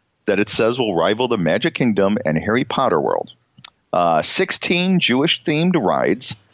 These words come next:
are planned for the park, including a Splash Mountain that replaces the Colorado mountains with a fifty-story high biblical imagery. Uh, four hundred million dollars foreign investment has been put into it, uh, and it should open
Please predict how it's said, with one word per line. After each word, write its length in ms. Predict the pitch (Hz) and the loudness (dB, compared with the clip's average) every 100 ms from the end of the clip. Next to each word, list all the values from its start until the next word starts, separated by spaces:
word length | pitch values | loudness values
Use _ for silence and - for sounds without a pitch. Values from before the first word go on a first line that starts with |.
| _ | _
are 100 | - | -4
planned 440 | 104 - 95 101 127 | -2 -2 -2 -2 -2
for 120 | 151 | -2
the 100 | 143 | -4
park, 340 | - 92 107 | -2 -2 0
including 520 | 90 101 - 120 113 87 | -2 -2 0 0 2 0
a 100 | 80 | 0
Splash 580 | - - 85 117 - | 0 0 -2 0 -2
Mountain 540 | - 131 294 - 107 175 - _ _ _ _ | -2 0 0 0 0 -2 -6 _ _ _ _
that 120 | 104 | 2
replaces 540 | 104 98 113 123 120 104 | 2 2 -2 0 0 -2
the 80 | |
Colorado 520 | 92 87 98 113 107 123 | -2 0 2 2 2 2
mountains 380 | 98 92 110 95 | 2 0 0 0
with 120 | 85 | -2
a 60 | |
fifty-story 1040 | - - 139 - 135 135 - - 110 113 110 | -2 -4 -4 0 0 0 -2 -2 0 0 0
high 440 | 98 95 95 101 104 _ _ _ | 0 0 2 0 -2 _ _ _
biblical 580 | 117 110 113 - 110 104 | 0 2 0 2 0 0
imagery. 500 | 110 90 71 50 50 - _ _ _ - | -2 -2 -2 -4 -6 -10 _ _ _ -4
Uh, 220 | 92 90 | 0 0
four 320 | 85 - 135 156 | -2 -2 0 0
hundred 240 | 151 143 | 0 0
million 260 | 135 135 127 | 2 2 2
dollars 380 | 107 113 123 | 2 2 0
foreign 320 | - - 104 120 | -4 -4 0 0
investment 460 | 110 90 - 95 | 0 -2 0 -2
has 120 | 92 | -2
been 200 | - 85 | -2 -4
put 180 | 85 92 | 0 0
into 240 | 85 82 90 | 2 2 2
it, 180 | 117 - - - _ | 0 -6 -20 -20 _
uh, 260 | - 98 98 - | -2 0 0 -2
and 140 | 104 | 0
it 100 | 107 | 0
should 360 | - 131 143 - - | 0 2 2 0 0
open 340 | 117 117 123 | -2 0 0